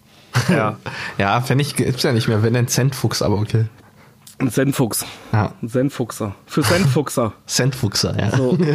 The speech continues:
Speaker 1: Ansonsten, äh, wollte ich dich einfach mal fragen, ob du diese Spartipps schon beherzigst.
Speaker 2: Mm, kommt drauf an.
Speaker 1: Da hab ich einmal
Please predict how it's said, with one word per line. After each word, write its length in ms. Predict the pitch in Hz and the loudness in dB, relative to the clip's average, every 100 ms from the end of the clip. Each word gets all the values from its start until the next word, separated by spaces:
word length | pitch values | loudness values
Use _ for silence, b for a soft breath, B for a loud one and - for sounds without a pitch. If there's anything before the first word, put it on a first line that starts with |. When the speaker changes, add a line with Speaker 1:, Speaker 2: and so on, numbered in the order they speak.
| - - _ - | -2 -10 _ -4
Speaker 1:
Ansonsten, 840 | 156 160 208 208 - 202 190 147 - | -2 0 0 -2 -2 0 0 -2 -2
äh, 540 | 175 180 175 143 151 104 151 143 147 160 | 0 2 2 0 -4 -6 -10 -8 -4 0
wollte 240 | 165 180 | 2 2
ich 60 | 180 | 0
dich 160 | 190 175 | 0 0
einfach 180 | 170 | 2
mal 160 | 165 143 | 2 0
fragen, 540 | - 127 135 180 196 | 0 0 2 2 2
ob 160 | 147 139 | 0 0
du 100 | 156 | -2
diese 260 | 147 151 143 | 0 0 -2
Spartipps 460 | - 131 139 147 | -2 -2 -2 -2
schon 180 | - 135 | -2 -2
beherzigst. 680 | 113 110 135 120 113 - - _ _ _ _ _ _ _ _ _ _ _ _ _ _ _ _ - | 0 0 -2 -2 -6 -8 -20 _ _ _ _ _ _ _ _ _ _ _ _ _ _ _ _ -2
Speaker 2:
Mm, 440 | 117 107 101 98 95 | 2 2 4 2 2
kommt 220 | 101 95 | 0 0
drauf 120 | 87 | -2
an. 220 | - 131 127 | 0 0 0
Speaker 1:
Da 180 | 135 120 | 0 2
hab 220 | 139 160 | 0 0
ich 200 | 170 - _ _ | -4 -6 _ _
einmal 1800 | - 131 151 175 190 190 185 180 180 170 175 180 185 190 190 196 190 185 | -2 0 2 2 2 2 2 2 2 2 2 2 2 2 2 2 2 2